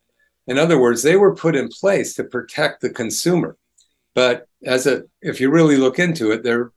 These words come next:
in place to make money for the companies that they're supposed to be regulating. And a lot of them are working for the companies they're supposed to be regulating or getting jobs there afterwards. So,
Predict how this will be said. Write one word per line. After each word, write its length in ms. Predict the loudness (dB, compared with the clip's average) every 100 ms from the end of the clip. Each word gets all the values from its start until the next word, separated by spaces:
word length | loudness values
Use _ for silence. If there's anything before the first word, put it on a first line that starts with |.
| -6
in 260 | -2 -2
place 380 | -4 -4 -4 -4
to 80 | -4
make 260 | -2 -2
money 300 | -4 -4 -4
for 380 | -4 -4 -4 -4 _ _ _ _
the 200 | -2 -2
companies 800 | -2 0 0 0 -4 -4 -8 -12 -14 -8
that 360 | -2 -2 -2 -2
they're 160 | -4
supposed 400 | -2 0 0 0
to 60 | -4
be 100 | -4
regulating. 680 | -2 -4 -4 -6 -8 -10 -20 _ _ _ -8
And 100 | -2
a 60 | 0
lot 240 | 2 2
of 140 | 2
them 340 | 0 -2 -2 -10 _ _ 0
are 200 | 2 4
working 600 | 4 4 2 -6 -8 -14 -4
for 220 | 2 2
the 80 | 0
companies 480 | -2 -2 -2 -8 -6
they're 100 | -8
supposed 380 | -6 -6 -6
to 40 | -6
be 60 |
regulating 640 | -2 -4 -4 -4 -4 -6 -8
or 80 |
getting 340 | -4 -2 -2 -4
jobs 380 | 0 0 -2 -6
there 280 | -8 -6
afterwards. 800 | -4 -4 -4 -8 -8 -10 -16 -20 _ _ _ _
So, 560 | -4 4 6 6 2